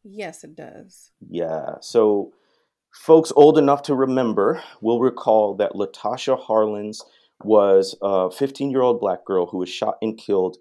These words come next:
Speaker 2: in Los Angeles just thirteen days after Rodney King was brutally
Speaker 1: Right.
Speaker 2: beaten by the Los Angeles Police Department. And, um,
Speaker 1: Mm-hmm.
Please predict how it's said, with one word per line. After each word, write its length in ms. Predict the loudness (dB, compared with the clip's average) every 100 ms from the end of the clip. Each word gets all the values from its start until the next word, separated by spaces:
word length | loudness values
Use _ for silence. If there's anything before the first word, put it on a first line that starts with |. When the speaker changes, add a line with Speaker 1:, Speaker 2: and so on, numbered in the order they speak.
| -4
Speaker 2:
in 160 | -2
Los 340 | 0 0 -2 -10
Angeles 680 | -6 -4 -4 -4 -4 -6 -10 _ _ _
just 300 | -2 -2 -2 2
thirteen 560 | 2 2 -8 -4 -4 -2
days 480 | -4 -4 -8 -12 _
after 680 | -4 -4 -4 -2 -2 -2 -6 _ 0
Rodney 440 | 4 4 2 -10
King 540 | -12 -6 -6 -6 -10 -16 _ -8
was 140 | -8
brutally 380 | -4 0 0 -2
Speaker 1:
Right. 160 | -6 -8
Speaker 2:
beaten 220 | -8 -6
by 160 | -4 -2
the 240 | -2 -2
Los 240 | -4 -4 -6
Angeles 580 | -10 -6 -6 -6 -16 -16
Police 320 | -10 -4 -4 -4
Department. 540 | -8 -8 -10 -12 -20 _ _ _ _ -2
And, 460 | 0 0 -2 -4 -2
um, 340 | 0 2 0 -4
Speaker 1:
Mm-hmm. 260 | -10 -16